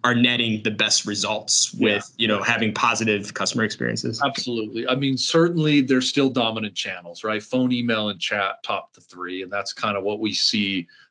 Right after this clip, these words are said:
Speaker 2: throughout the industry. I'd call those a little more of traditional channels. Um, however, there is this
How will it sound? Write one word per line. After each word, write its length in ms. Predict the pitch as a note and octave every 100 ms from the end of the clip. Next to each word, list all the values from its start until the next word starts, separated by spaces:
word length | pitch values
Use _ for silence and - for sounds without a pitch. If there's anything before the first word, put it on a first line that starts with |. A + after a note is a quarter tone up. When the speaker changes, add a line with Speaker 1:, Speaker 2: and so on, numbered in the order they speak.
| -
Speaker 2:
throughout 360 | C3+ A#2 G#2 -
the 160 | G#2+
industry. 500 | G#2 G#2+ G#2+ - C3 A2+
I'd 140 | -
call 200 | A2+ A2
those 240 | G#2+ F#2+
a 40 | G#2
little 160 | G2+ G2+
more 160 | G2+
of 140 | F#2 -
traditional 540 | G2+ F2+ F#2 F#2 F#2
channels. 520 | - G#2 F#2 F#2+ G2+ - - - - -
Um, 440 | C3+ B2 A#2 G#2+ - - - _
however, 720 | - C#3 C3 C#3+ D3 C#3+ C3 B2
there 240 | A#2+ B2+
is 300 | C3+ C#3+ A#2+
this 320 | B2+ B2 -